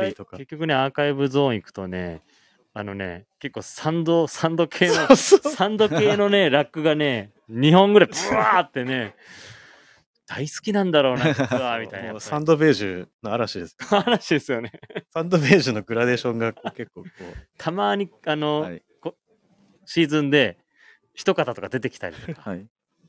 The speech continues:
Speaker 2: しますよね。
Speaker 1: しますね。
Speaker 2: はい。
Speaker 3: うん。あ、そうです。確かに確かに。
Speaker 2: でしょ？
Speaker 3: はい。
Speaker 2: うちの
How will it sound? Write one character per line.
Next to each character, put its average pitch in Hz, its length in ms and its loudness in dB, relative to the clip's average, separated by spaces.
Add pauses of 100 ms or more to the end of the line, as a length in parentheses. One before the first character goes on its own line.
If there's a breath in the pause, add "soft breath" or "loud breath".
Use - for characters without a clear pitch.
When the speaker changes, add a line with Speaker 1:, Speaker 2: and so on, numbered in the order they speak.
(160)
Speaker 2:
し - 120 -4
ま 156 80 2
す 131 100 -8
よ 110 60 -4
ね。 92 60 -8
Speaker 1:
し 151 40 -6
ま 151 120 2
す - 160 -8
ね。 202 220 -2
Speaker 2:
は 196 300 -4
い。 190 40 -6
Speaker 3:
う 180 40 -8
ん。 196 320 -8 (760)
あ、 - 100 -10 (160)
そ 135 140 -2
う 113 60 0
で 95 60 -6
す。 - 40 -12
確 - 180 -4
か - 80 -6
に 87 80 -6
確 - 180 -10
か - 80 -12
に。 - 100 -16 (160)
Speaker 2:
で - 60 -18
し 101 120 -8
ょ？ 156 200 0
Speaker 3:
は 104 80 -6
い。 - 100 -10 (480)
Speaker 2:
う 135 60 -14
ち 180 140 -2
の 175 580 0